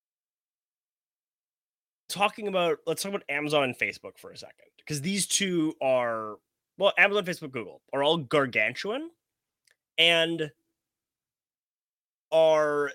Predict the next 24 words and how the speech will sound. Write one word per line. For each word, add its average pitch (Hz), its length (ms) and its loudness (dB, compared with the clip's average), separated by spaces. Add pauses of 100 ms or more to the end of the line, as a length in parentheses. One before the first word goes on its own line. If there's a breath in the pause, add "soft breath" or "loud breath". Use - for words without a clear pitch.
the 156 300 -2
exact 147 580 -2
sort 170 380 -2
of 147 120 -4
thing 123 460 -6
antitrust 113 640 -6
legislation 101 420 -12
is 98 60 -20
created 180 280 -6
for, 160 280 -4 (340 soft breath)
and 165 200 0
all 175 260 4
of 170 140 -4
them 151 520 0 (540)
are 151 180 2
able 156 320 -4
to 135 480 -4
functionally 185 800 -2
create 135 460 2
and 131 100 2
shape 117 420 -2
an 117 80 0
entire 110 520 0
market 104 720 -8